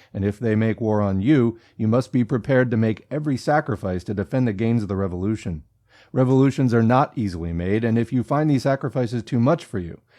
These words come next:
if you have not enough stamina to make these sacrifices, you will ruin the revolution. The peasants didn't want to listen to this. They thought it was nothing more than a revolutionary appeal.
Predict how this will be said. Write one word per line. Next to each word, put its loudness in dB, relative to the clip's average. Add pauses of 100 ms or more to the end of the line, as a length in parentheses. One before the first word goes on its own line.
(180)
if -4
you 0
have 2
not 2
enough 2
stamina 0
to 0
make 0
these -4
sacrifices, -4 (180)
you -2
will 2
ruin 2
the 0
revolution. -2 (760)
The -2
peasants 2
didn't 0
want 2
to 0
listen -4
to -10
this. -20
They -6
thought 0
it -2
was -4
nothing -2
more 0
than -2
a 0
revolutionary -4
appeal. -6